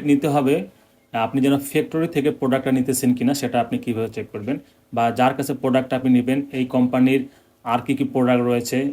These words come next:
এবং ওরা কত বছর ধরে ব্যবসা করতেছে, বা তারা কত রেভিনিউ এই alibaba dot com থেকে অর্ডার পাচ্ছে বা রেভিনিউ জেনারেট করতেছে,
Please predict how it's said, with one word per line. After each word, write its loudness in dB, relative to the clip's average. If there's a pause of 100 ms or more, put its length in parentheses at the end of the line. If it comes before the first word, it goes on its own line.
এবং -2 (480)
ওরা 0 (100)
কত 0 (140)
বছর -4
ধরে -2
ব্যবসা -4
করতেছে, -6
বা 0
তারা 0
কত -2 (240)
রেভিনিউ 2 (180)
এই 0 (100)
alibaba 0
dot 0
com -4
থেকে -6
অর্ডার 0
পাচ্ছে -2
বা -2 (340)
রেভিনিউ 4
জেনারেট -2
করতেছে, -6